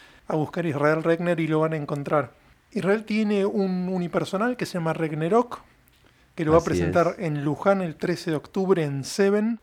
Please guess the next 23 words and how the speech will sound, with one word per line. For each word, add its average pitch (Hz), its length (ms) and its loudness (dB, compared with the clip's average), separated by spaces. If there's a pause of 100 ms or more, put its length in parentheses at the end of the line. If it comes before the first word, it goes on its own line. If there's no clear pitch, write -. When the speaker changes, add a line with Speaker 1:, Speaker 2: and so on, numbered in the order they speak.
(140)
Speaker 1:
Para 190 200 0
mí 240 380 -2
es, - 320 -4
como 185 160 -2
decía, 202 240 0
uno 190 160 0
de 202 60 2
mis 180 100 -2
comediantes 202 480 2
favoritos, 185 540 0
siempre 214 400 0
me, 165 260 -4
me 160 160 -6
río 214 300 0
que 170 100 -4
lo 156 140 0
veo. 214 280 2 (500)
Para 151 260 0
preparar 170 320 6
la 190 60 4
entrevista 175 340 -2
estuve 175 180 2
viendo 180 760 0